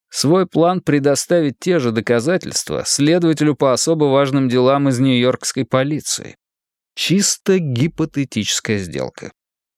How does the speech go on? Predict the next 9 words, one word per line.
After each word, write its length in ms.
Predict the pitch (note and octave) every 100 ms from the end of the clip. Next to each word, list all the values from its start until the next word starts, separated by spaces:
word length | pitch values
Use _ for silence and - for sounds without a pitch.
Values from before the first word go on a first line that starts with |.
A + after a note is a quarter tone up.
| _ -
Просто 480 | B3 A#3+ - F3+
джентльменское 840 | D#3 C3+ A#3 G#3+ F3 D#3 C#3+ - B2+
соглашение, 960 | B2+ A#2 A#2 G2+ - F3+ F3+ D#3+ A2+ -
основанное 600 | - - - A2 A#2 C3 C#3+
на 120 | D3
взаимном 480 | D3+ E3+ F3+ F#3 F#3
доверии. 500 | G3+ G#3 D#3+ - _ _ _ _ _ _ _ _ _ _ _ _ _ -
Клемпер 460 | G2+ G#2 D#3+ E3
засмеялся, 960 | D#3 D#3+ F3 F3 C3 A2+ G#2+ - G#2 G2